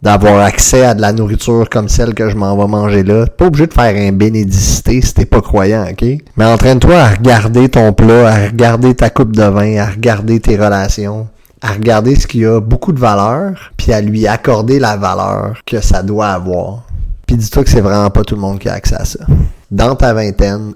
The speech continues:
entraîne-toi à avoir de la gratitude pour ce que tu as puis ce que tu aimes. Il y a bien des chances qu'avec les années qui vont se poursuivre, tu réalises que ce qui est vraiment important dans la vie, là, c'est des trucs bien de base qui font partie de ton quotidien.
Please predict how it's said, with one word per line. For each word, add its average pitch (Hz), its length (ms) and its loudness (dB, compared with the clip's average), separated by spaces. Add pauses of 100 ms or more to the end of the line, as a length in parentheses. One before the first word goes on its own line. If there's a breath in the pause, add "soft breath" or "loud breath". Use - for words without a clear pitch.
entraîne-toi 107 680 0
à 98 40 2
avoir 92 200 -2
de 90 60 -8
la 85 80 -4
gratitude 90 680 -6
pour - 180 0
ce - 80 -2
que - 80 -6
tu 95 300 -2
as 90 120 -2
puis - 160 -4
ce - 60 -8
que - 80 -6
tu - 220 -6
aimes. - 260 -14
Il 101 60 0
y - 20 2
a - 20 2
bien 110 220 2
des 123 140 2
chances 123 300 2
qu'avec 98 260 0
les 101 240 0
années 107 340 0
qui - 140 -12
vont 95 160 -4
se - 80 -12
poursuivre, 113 640 -2
tu - 160 -6
réalises 98 680 -2
que 95 340 -4
ce - 180 -4
qui 98 200 -4
est 92 40 -2
vraiment 104 440 -2
important 107 580 -4
dans 101 200 -4
la 95 60 -4
vie, 107 260 -4
là, 131 200 -6
c'est - 180 -4
des 95 200 -4
trucs - 360 -4
bien 98 340 -4
de 98 140 2
base 87 420 -2
qui - 120 -6
font 87 160 -4
partie - 320 -2
de - 40 -6
ton 90 180 -12
quotidien. 85 500 -10